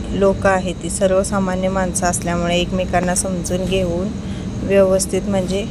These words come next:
राहतात खेळीमेळीत. आणि अशी जागा शक्यतो मिळत नाही, म्हणजे समोर ओपन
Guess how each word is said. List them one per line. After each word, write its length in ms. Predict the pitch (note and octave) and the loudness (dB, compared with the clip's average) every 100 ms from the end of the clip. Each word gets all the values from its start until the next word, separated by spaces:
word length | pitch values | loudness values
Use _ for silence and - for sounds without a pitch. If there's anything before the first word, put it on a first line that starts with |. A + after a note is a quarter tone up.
| - - | -6 -6
राहतात 500 | G3 G#3+ G#3 - G3 - | 0 2 2 2 2 0
खेळीमेळीत. 1500 | - G3 F3 F3+ F3 E3 F3 - - - - - - - F#3 | 2 2 4 0 0 0 -2 -4 -6 -4 -4 -4 -4 0 2
आणि 180 | G#3 A3 | 4 4
अशी 260 | G#3+ - | 4 4
जागा 280 | A3 A3 G#3+ | 4 4 4
शक्यतो 380 | A3 A#3 G#3+ G#3+ | -2 -6 -6 -4
मिळत 400 | G#3 G3+ F3+ F3 | -2 0 0 -2
नाही, 140 | F3+ F3 | -4 -4
म्हणजे 260 | F3+ F#3 | -4 -4
समोर 380 | F#3+ G3+ G3 G3 - | -4 -2 -2 -2 -2
ओपन 340 | G3+ - F#3+ | -4 2 0